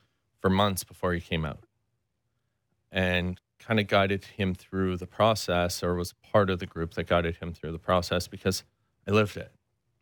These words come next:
You know, what the media attention you're gonna get, the, the people inundating you with,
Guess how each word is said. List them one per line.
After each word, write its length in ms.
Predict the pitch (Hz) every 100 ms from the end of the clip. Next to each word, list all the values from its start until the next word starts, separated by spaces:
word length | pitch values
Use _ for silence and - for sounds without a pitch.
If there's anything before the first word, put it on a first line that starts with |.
| _ _ _ _ _
You 140 | 95
know, 280 | 87 87 90
what 240 | 95 92 -
the 240 | 69 90
media 280 | 92 98 85
attention 360 | - 85 82 82
you're 100 | 82
gonna 200 | 82 82
get, 320 | 87 80 78
the, 260 | 85 85 76
the 160 | 80
people 400 | - 90 85 85 - -
inundating 560 | 92 87 87 85 85
you 240 | 85 82 82
with, 320 | 82 -